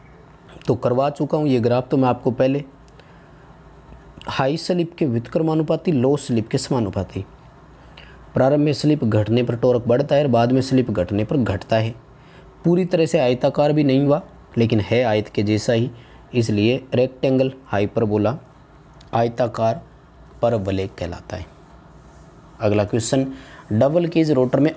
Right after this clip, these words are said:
आउटर केज कैसी होती है? दो तरह की केज होती है, आउटर और इनर। आउटर केज जो होती है उसका प्रतिरोध अधिक और इंडक्टेंस निम्न होता है,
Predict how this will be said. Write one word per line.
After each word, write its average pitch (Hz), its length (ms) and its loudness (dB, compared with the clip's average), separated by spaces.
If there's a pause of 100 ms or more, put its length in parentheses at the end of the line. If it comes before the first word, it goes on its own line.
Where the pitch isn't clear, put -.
आउटर 139 320 0
केज 131 260 0
कैसी 117 320 0
होती 98 220 0
है? 98 60 2
दो 143 160 4
तरह 156 240 2
की 139 140 0
केज 147 280 2
होती 135 260 2
है, 135 140 -2
आउटर 127 280 2
और 123 160 2
इनर। 127 300 2 (520)
आउटर 165 320 0
केज 180 200 0
जो 156 140 0
होती 123 240 0
है 151 60 2
उसका 143 200 0
प्रतिरोध 143 400 0 (100)
अधिक 117 280 2
और 135 200 0
इंडक्टेंस 123 460 0
निम्न 117 260 2
होता 87 320 -6
है, 82 140 -6